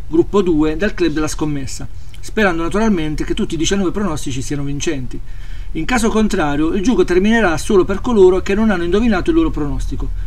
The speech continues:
mentre continuerà per chi lo ha indovinato. Ma adesso andiamo a vedere i risultati delle partite. La prima partita è stata pronosticata da Giuseppe Vannella,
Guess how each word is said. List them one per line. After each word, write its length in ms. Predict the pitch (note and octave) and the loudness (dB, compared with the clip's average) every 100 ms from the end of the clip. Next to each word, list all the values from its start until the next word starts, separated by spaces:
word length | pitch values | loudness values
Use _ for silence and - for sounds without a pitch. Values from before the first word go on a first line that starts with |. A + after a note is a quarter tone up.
| - | -4
mentre 320 | - G3+ D#3 D#3+ | 0 0 0 2
continuerà 640 | F#3+ F#3 A#3 G3 D#3 D#3 - - | 2 2 2 2 2 -2 -6 -4
per 180 | G#3 | -4
chi 320 | - F3 E3+ - - - | -2 4 4 2 -6 -2
lo 100 | F3 | 0
ha 40 | |
indovinato. 600 | E3 D3 C#3 B2+ A#2+ - - - - - - - - | 0 -2 -2 -2 -4 -6 -6 -6 -6 -6 -6 -4 -4
Ma 140 | F#3 A3+ | 0 2
adesso 240 | G#3+ - | 2 2
andiamo 220 | G3+ G3 | 2 2
a 20 | |
vedere 500 | A#3 F3+ D#3 D3+ D#3 - - | 2 4 4 2 0 -4 -4
i 80 | - | -2
risultati 480 | G3 A#3+ F#3 D#3 C#3+ | -2 -2 -2 -2 -2
delle 180 | C#3+ C#3 | -2 -2
partite. 480 | C3+ - A#2+ - - - - - - - - - - - - - - - - - - - - - - - - - - - - - - - - - - - - - - - | -4 -6 -6 -6 -6 -6 -6 -6 -6 -6 -6 -6 -6 -6 -6 -6 -6 -6 -6 -6 -8 -6 -6 -6 -6 -6 -6 -6 -8 -8 -8 -8 -8 -8 -8 -8 -8 -8 -8 -8 -8 -6
La 100 | C#3 | -6
prima 240 | C3+ G3 F#3+ | -2 0 2
partita 640 | G#3+ - G#3+ G#3 G#3+ - | 0 0 0 2 2 2
è 40 | |
stata 280 | - F#3 E3 | 0 -2 -2
pronosticata 600 | E3 F3+ - G3+ F3 D#3+ | -2 -4 -2 -2 -2 -2
da 240 | D3+ D3 | -2 -2
Giuseppe 380 | C#3 D3 F3 E3 | -2 -4 -4 -2
Vannella, 800 | F3 G3+ D3+ C#3+ D3+ E3 - - | 2 2 0 -2 -2 -4 -6 -6